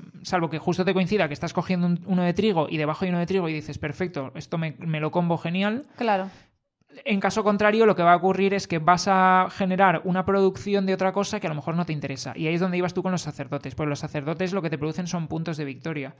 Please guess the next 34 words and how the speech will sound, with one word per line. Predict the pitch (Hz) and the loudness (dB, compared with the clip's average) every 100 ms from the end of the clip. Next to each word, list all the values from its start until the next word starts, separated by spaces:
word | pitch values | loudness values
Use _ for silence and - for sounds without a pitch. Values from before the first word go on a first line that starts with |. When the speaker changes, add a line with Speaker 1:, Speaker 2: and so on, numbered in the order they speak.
| _ - | _ -2
Speaker 2:
Claro. | 247 185 180 | 0 0 -2
Speaker 1:
Entonces, | 147 156 127 - | -4 -4 -6 -10
si | - 139 | -10 -8
tienes, | 156 165 - - - _ _ | -6 -8 -10 -16 -20 _ _
si | - 165 | -14 -10
produces, | 139 160 160 180 175 | -6 -6 -2 -4 -4
o | |
sea, | 175 | -6
si | 165 165 | -6 -6
metes | 165 180 | -4 -2
muchos | 185 180 | -2 -4
sacerdotes, | 175 175 170 175 190 180 | -4 -4 -4 -4 -6 -6
de | 156 | -6
por | 147 | -6
sí | - | -4
no | 175 | -4
consigues | 180 175 175 165 | -4 -4 -6 -6
gran | 170 165 | -6 -6
cosa. | 185 175 190 - _ - - - _ _ - | -6 -8 -10 -14 _ -20 -20 -20 _ _ -4
Eh, | 165 156 156 151 | -2 0 0 2
Speaker 2:
Pero | 247 | 2
si | 214 247 | 4 4
los | 220 | 4
tienes | - 240 240 | 4 4 6
ya | 254 | 6
bajados | 247 247 262 220 202 | 8 6 4 4 2
en | 202 | 0
la | 185 | 0
zona | 220 220 233 | 0 0 0
de | |
juego | 226 262 247 202 - | 2 2 4 2 0
y | 214 | -2
cuando | 220 202 190 | -2 0 0
robas, | 190 208 220 220 | -2 0 2 0